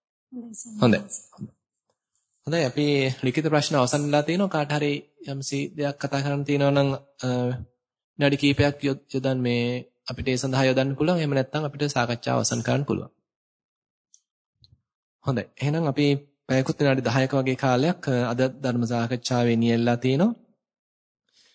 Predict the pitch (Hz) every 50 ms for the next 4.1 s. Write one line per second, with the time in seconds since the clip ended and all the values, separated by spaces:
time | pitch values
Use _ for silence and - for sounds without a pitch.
0 | _ - - 139 139 139 135 139 151 156 151 139 - 139 123 120 - - 131 123
1 | 123 123 120 - - 131 120 117 117 - 127 120 117 117 117 - 120 - 147 165
2 | 170 143 120 - 135 123 123 123 - 117 123 127 135 139 131 127 127 123 127 120
3 | 120 120 117 117 117 113 117 113 - - 120 117 113 110 107 110 113 113 120 117
4 | 117 113